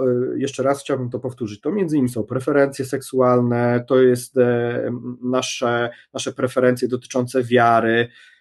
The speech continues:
e, to są, e, nasze preferencje związane z polityką choćby. I to są też dane, e, specjalne dane, czyli dane dotyczące naszych dzieci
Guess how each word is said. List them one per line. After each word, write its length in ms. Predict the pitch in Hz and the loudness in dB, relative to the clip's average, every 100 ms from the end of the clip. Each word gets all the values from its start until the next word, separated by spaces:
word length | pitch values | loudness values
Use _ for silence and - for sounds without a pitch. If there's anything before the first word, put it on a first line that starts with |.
| _ - | _ -8
e, 420 | 113 110 110 113 | -4 -2 -2 -2
to 120 | - 127 | -2 -2
są, 580 | - 127 127 123 123 123 | 2 6 8 8 6 2
e, 560 | 139 127 123 120 120 117 | 4 6 6 4 0 0
nasze 840 | 117 120 123 - 120 120 117 120 123 123 120 | 0 -2 -2 -2 -2 0 0 -2 -6 -12 -4
preferencje 580 | 123 127 123 123 123 117 | -4 0 2 2 0 -4
związane 460 | 113 117 120 120 | -2 -2 -2 -4
z 60 | 120 | -4
polityką 840 | 131 127 120 117 113 117 113 113 | -2 0 0 0 -4 -2 -2 -2
choćby. 680 | 110 120 113 107 117 117 117 - _ _ - _ _ | -2 -4 -6 -4 0 0 0 -6 _ _ -20 _ _
I 180 | - 175 | -14 2
to 140 | 208 | 2
są 260 | 196 185 160 | 6 6 6
też 220 | 170 143 | 4 4
dane, 520 | 156 156 156 156 160 | 4 4 4 4 2
e, 520 | 143 131 127 127 123 | 2 2 4 4 2
specjalne 560 | 127 - 135 147 147 135 | 0 -4 -2 0 2 2
dane, 400 | 131 135 135 127 | 2 2 2 0
czyli 200 | 123 120 | -2 -4
dane 280 | 131 123 120 | -2 -2 -2
dotyczące 460 | 123 123 - 120 123 | -6 -10 -10 -10 -6
naszych 400 | 127 123 131 127 | -8 -6 -12 -4
dzieci 520 | 131 180 - 170 175 | 2 2 0 -6 -6